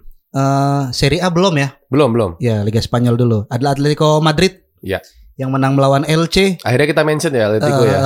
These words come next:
Speaker 1: Real Madrid <laughs> menang dua kosong
Speaker 2: Ya.
Speaker 1: lawan Real juga, tapi Valladolid.
Speaker 2: <laughs>
Speaker 1: Dan Barcelona yang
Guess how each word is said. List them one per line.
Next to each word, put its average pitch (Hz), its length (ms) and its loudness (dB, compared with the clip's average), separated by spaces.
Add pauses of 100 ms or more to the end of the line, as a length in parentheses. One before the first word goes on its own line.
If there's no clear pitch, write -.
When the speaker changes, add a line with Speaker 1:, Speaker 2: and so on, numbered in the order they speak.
(200)
Speaker 1:
Real 143 220 4
Madrid 147 480 2 (240)
<laughs> - 320 -16
menang 160 240 2
dua 160 180 4
kosong 160 460 0 (380)
Speaker 2:
Ya. - 160 -2
Speaker 1:
lawan 139 460 2
Real 143 340 2
juga, 147 260 0
tapi 147 240 -2
Valladolid. 165 600 2
Speaker 2:
<laughs> - 1040 -2
Speaker 1:
Dan 127 160 2
Barcelona 156 640 2
yang 143 240 2